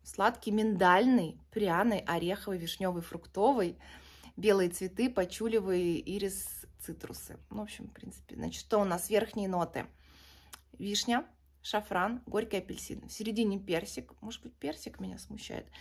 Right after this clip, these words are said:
Потому что что-то меня в этом аромате всё-таки смущает. А, белые цветы, жасмин, з-, анис, звёздочный анис и гвоздика, как пряность. А в базе,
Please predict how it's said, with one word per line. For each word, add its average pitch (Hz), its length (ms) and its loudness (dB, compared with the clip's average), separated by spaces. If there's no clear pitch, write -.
Потому 233 160 -2
что 233 140 -2
что-то 320 280 2
меня 233 220 4
в - 20 -2
этом 214 220 -4
аромате 202 320 -6
всё-таки - 260 -14
смущает. - 460 4
А, 190 320 4
белые 247 320 4
цветы, 233 480 -6
жасмин, 208 680 -2
з-, 185 840 -10
анис, 202 840 0
звёздочный 190 800 0
анис 185 580 -2
и 247 140 -4
гвоздика, 190 680 0
как 165 240 -6
пряность. - 640 -4
А 302 200 12
в 233 120 0
базе, 208 680 10